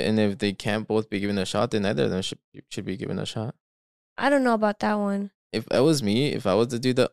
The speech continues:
Speaker 1: owned this
Speaker 2: Yeah.
Speaker 1: place, I would be like, the older woman was, like, like, that's the, whoever it was, is it the sister or something? Um, the daughter?
Speaker 2: The
Speaker 1: Whatever.
Speaker 2: sister that disagreed?
Speaker 1: The tenant asked her mother. Okay.
Speaker 2: Oh.
Speaker 1: The, the tenant,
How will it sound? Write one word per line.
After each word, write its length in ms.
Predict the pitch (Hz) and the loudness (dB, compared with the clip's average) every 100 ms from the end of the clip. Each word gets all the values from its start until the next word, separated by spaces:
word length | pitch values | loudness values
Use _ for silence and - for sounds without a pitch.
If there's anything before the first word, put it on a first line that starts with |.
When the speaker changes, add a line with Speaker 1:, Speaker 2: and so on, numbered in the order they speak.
| - | 0
Speaker 1:
owned 420 | 82 92 104 131 _ - | 0 0 -2 -4 _ -12
this 160 | 98 - | -10 -10
Speaker 2:
Yeah. 40 | |
Speaker 1:
place, 440 | - 147 143 202 - _ _ _ _ _ _ _ _ - | -4 0 0 -2 -8 _ _ _ _ _ _ _ _ -2
I 120 | 95 | 2
would 120 | 113 | 2
be 100 | 107 | 2
like, 440 | 110 101 104 98 92 - - _ _ _ _ _ | 2 4 4 2 -2 -12 -20 _ _ _ _ _
the 60 | 90 | -2
older 260 | 101 110 | 2 2
woman 460 | 110 110 117 123 139 | 2 0 -2 -4 -6
was, 260 | 110 104 92 - | -8 -8 -10 -6
like, 280 | 104 107 95 | -2 0 0
like, 140 | 107 | 0
that's 260 | 101 101 - | 0 -2 -6
the, 280 | - 104 101 | -6 0 0
whoever 280 | - 107 110 | 2 2 2
it 40 | |
was, 200 | 95 98 | 2 0
is 120 | 98 98 | -2 -6
it 100 | - | -6
the 100 | 101 | -4
sister 400 | 110 113 160 165 | -4 -2 0 0
or 40 | |
something? 400 | 170 175 180 165 | 0 -2 -2 0
Um, 440 | 110 98 92 90 107 _ - | 0 0 -2 -4 -8 _ -4
the 380 | 101 95 95 92 | 0 2 0 2
daughter? 260 | 98 139 208 208 | 2 2 0 -2
Speaker 2:
The 0 | _ _ _ _ _ _ _ - | _ _ _ _ _ _ _ 0
Speaker 1:
Whatever. 380 | 117 101 95 | 2 4 2
Speaker 2:
sister 440 | - - 226 214 220 254 _ _ _ | 0 -4 -8 -8 -12 -18 _ _ _
that 140 | 220 214 | -6 -4
disagreed? 460 | 220 208 214 240 370 _ _ _ _ _ _ | -4 -4 -6 -6 -8 _ _ _ _ _ _
Speaker 1:
The 80 | 117 | -2
tenant 380 | 107 123 113 - - | 2 2 2 0 0
asked 240 | 101 98 | 0 0
her 60 | 104 | -2
mother. 260 | 90 87 71 | -2 -2 -2
Okay. 300 | 104 95 101 | -2 -4 -2
Speaker 2:
Oh. 40 | |
Speaker 1:
The, 80 | 113 | -4
the 180 | - 110 | 0 -2
tenant, 400 | - 117 147 165 | 0 0 0 -2